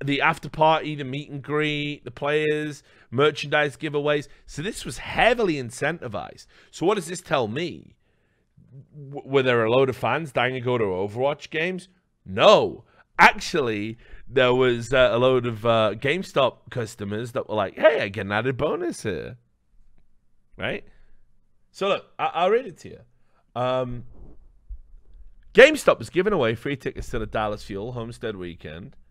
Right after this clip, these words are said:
a homestand weekend, with any perch-, any purchase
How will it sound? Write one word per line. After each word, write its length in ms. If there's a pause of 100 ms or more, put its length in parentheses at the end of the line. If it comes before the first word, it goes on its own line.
(240)
a 100
homestand 380
weekend, 340 (360)
with 120
any 180
perch-, 540
any 400
purchase 640